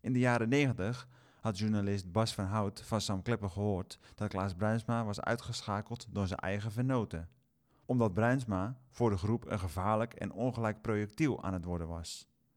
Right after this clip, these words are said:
Door zijn drugs- en drankgebruik en zijn wispelturige gedrag was hij een gevaar geworden. Sam Klepper zou tegen Bas van Hout hebben gezegd dat erom is geloot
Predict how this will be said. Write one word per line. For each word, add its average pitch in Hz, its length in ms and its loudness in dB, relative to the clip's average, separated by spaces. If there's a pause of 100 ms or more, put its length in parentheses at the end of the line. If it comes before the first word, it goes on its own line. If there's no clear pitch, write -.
(640)
Door 107 160 4
zijn 90 180 0
drugs- 104 360 2
en - 140 -4
drankgebruik 101 880 0
en 120 180 0
zijn 98 180 0
wispelturige 123 680 -2
gedrag 101 500 -4 (280)
was 104 160 0
hij 95 180 0
een 98 60 0
gevaar 95 340 0
geworden. 85 480 -4 (420)
Sam 110 240 -2
Klepper 123 460 0
zou 117 180 -2
tegen 104 300 -2
Bas 127 200 2
van 113 120 -2
Hout 104 240 -2
hebben 104 220 -4
gezegd 104 480 -4 (420)
dat 107 140 -2
erom 92 340 -2
is 107 120 -2
geloot 131 580 0